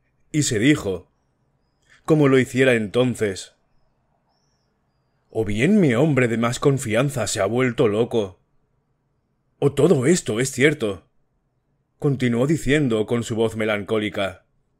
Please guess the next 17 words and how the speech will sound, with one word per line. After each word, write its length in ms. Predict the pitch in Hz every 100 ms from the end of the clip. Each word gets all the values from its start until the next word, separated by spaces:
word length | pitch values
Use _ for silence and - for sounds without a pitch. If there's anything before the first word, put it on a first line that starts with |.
| _ _ _ _ _ _ _ - -
Carmichael 760 | - 123 120 101 165 190 131 113
lo 120 | 113
creía. 600 | 120 107 113 135 92 - _ _ _ _ _ _ _ _ _ _ _ _ _
Todo 320 | 170 208 135
lo 140 | 127
que 100 | 127
pudo 280 | 123 135 196
averiguar 600 | 175 151 120 117 110 110
confirmaba 640 | - 135 127 113 104 131 147
su 140 | 165
hipótesis. 800 | 131 123 165 131 - 101 82 - _ _ _ _ _ _ _ _ _ _ _ _ _ _
Quiso 380 | 117 143 147 117
ir 100 | 127
en 160 | 127
busca 340 | 117 143 - 131
de 100 | 107
más, 420 | 104 120 - -